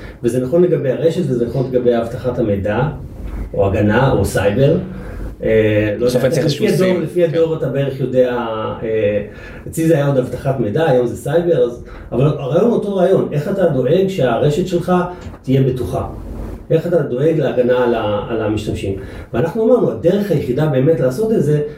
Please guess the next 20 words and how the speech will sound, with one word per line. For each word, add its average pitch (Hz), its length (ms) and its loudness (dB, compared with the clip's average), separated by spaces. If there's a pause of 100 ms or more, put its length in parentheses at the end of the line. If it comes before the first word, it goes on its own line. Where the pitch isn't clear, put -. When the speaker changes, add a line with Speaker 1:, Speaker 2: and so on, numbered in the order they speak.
(100)
Speaker 1:
זה 123 180 0
לחזור 160 300 2
חזרה 139 280 0
לבייסיקס, 120 720 -2 (280)
ובעצם 175 340 2
להחליף 190 340 2
את 147 120 2
הכל. - 320 2 (800)
כלומר, 123 140 4
שפשוט - 380 -2
לבנות 160 420 2
רשת 131 460 2
חדשה, - 600 -2 (640)
מאפס, 120 920 0
בענן, 107 560 2 (300)
שכוללת 147 580 2
בתוכה 131 460 0
הגנה, 101 420 0 (300)
built 120 240 2
in, 123 240 0